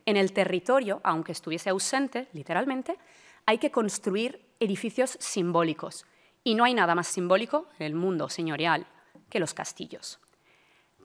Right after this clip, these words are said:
Pongo sobre todo imágenes de los años sesenta o anteriores,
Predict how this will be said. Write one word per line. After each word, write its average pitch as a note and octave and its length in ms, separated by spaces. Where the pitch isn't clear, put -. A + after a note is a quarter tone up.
Pongo D#4+ 260
sobre D4 240
todo D4+ 180
imágenes A#3+ 420
de B3 80
los A#3+ 180
años A#3+ 240
sesenta A#3+ 520
o E3+ 80
anteriores, G#3 640